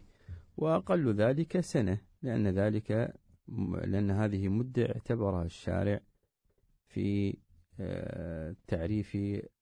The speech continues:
الملتقط. وبناء على ذلك فإذا استطعت أن تصل إليه فهذا هو المطلوب، أو تصل إلى من يصل إليه، أو ت-، تبحث عنه، فإن لم تجد إلى ذلك سبيلاً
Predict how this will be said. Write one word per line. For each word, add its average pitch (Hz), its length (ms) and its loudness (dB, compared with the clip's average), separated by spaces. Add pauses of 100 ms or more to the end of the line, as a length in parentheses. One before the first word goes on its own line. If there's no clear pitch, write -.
(160)
الملتقط. 90 800 -4 (920)
وبناء 135 360 2
على 78 120 0
ذلك 117 360 0
فإذا 113 560 0
استطعت - 500 -2
أن 95 140 -2
تصل 101 260 -4
إليه 101 240 0
فهذا 98 380 0
هو 87 180 -2
المطلوب، 92 540 -2 (640)
أو 101 140 0
تصل 98 340 -4
إلى 90 200 -2
من 85 180 0
يصل 92 260 -2
إليه، 98 360 -4 (960)
أو 101 520 -2 (160)
ت-، 92 320 -6 (280)
تبحث - 400 0
عنه، 113 180 0
فإن 107 420 -2
لم 95 260 0 (240)
تجد 98 340 -2 (420)
إلى 90 120 -2
ذلك 90 560 0
سبيلاً 85 720 -4